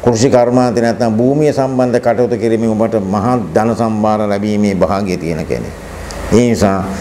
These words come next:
පතල් කැණීම් වල යෙදෙනවා නම් ඔබට ජයයි. ඒත් එක්කම ඔබට අඹු දරුවන් නිසා යම් යම් මනසට වද දෙන ප්‍රශ්න ගෙන දෙන්නට පුළුවන්.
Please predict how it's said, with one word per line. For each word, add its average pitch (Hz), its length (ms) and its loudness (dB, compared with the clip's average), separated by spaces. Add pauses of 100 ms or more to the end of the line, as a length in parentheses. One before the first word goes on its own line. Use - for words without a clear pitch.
(180)
පතල් 151 320 2
කැණීම් 131 400 4
වල 123 100 4
යෙදෙනවා 110 460 2
නම් 107 220 -2
ඔබට 95 280 -2
ජයයි. 76 320 -2 (1600)
ඒත් 143 320 4
එක්කම 151 260 2
ඔබට 147 300 4 (520)
අඹු 135 280 4
දරුවන් 143 420 2
නිසා 147 300 0
යම් 135 260 0
යම් 147 140 0
මනසට 135 400 2
වද 135 240 2
දෙන 147 200 0
ප්‍රශ්න 139 340 0
ගෙන 135 180 2
දෙන්නට 147 400 0
පුළුවන්. 143 400 2